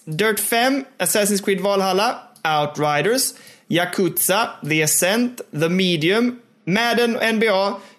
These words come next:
Call of the Sea, Scorn, eh, och Vampire the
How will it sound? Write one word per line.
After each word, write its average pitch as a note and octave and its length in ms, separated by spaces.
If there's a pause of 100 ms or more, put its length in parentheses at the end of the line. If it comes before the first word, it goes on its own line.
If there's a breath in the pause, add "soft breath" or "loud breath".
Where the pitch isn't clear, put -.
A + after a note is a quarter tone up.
(140)
Call G3+ 400
of A#3+ 160
the C#4 60
Sea, B3 360 (200)
Scorn, B3+ 760 (540 loud breath)
eh, E3+ 760 (260)
och F#3+ 480
Vampire G#3 580
the - 0